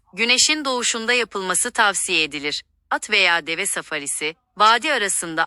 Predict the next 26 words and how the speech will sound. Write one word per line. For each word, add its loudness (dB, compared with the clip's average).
at -2
veya 4
deve -2
safarisi -4
yaparak 0
farklı 2
bir -6
deneyim -2
yaşayabilirsiniz. -2
Avanos, 0
çömlekçiliği 0
ile 2
ünlü -4
Avanos'u 0
ziyaret 2
ederek, -4
el -2
yapımı -6
çömlekler 2
satın -6
alabilir -2
veya 4
çömlek -6
yapımını -10
izleyebilirsiniz. -2
Nevşehir, 0